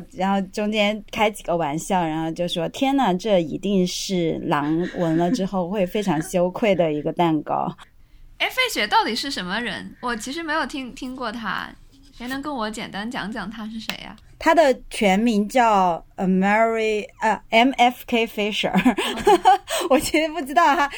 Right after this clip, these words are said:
Speaker 1: 因为他一直是以这个出现的。然后他是一个美食家，首先，然后一个作家嘛，然后一个，一个编剧吧。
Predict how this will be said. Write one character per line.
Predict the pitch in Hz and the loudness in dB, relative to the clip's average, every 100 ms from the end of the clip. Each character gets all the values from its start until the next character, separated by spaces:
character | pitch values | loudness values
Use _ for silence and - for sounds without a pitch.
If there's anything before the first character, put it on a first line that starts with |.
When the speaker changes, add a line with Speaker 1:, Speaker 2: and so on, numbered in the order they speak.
| 294 | -4
Speaker 1:
因 | 320 | 4
为 | 359 | 6
他 | 311 | 6
一 | 320 | 2
直 | 269 254 | -2 -4
是 | 269 | -2
以 | 254 165 | -4 -4
这 | 226 214 | -4 -2
个 | 190 | -4
出 | - 240 | -6 -8
现 | 247 294 247 | -2 0 0
的。 | 170 - - - | -2 -8 -14 -2
然 | 202 | 2
后 | 254 | 4
他 | 285 311 | 4 0
是 | - 302 | -2 -4
一 | 208 190 | -4 -2
个 | 269 247 190 160 | 0 2 0 0
美 | 190 170 | 2 2
食 | 202 185 | 2 0
家， | 208 202 214 | 2 2 2
首 | 190 | -2
先， | 156 175 170 170 | -4 0 0 2
然 | 185 180 | 2 2
后 | 220 | 2
一 | 196 | 2
个 | 185 | 0
作 | 196 254 208 | 2 2 2
家 | 190 160 | 2 0
嘛， | 165 151 131 | 0 -2 -2
然 | 165 | -2
后 | |
一 | 180 180 | -2 0
个， | 196 185 165 - - - | 2 2 0 -6 -20 -6
一 | 190 | 2
个 | 220 | 4
编 | 208 262 285 | 6 4 4
剧 | 311 320 | 0 -2
吧。 | 233 110 95 | 0 0 -2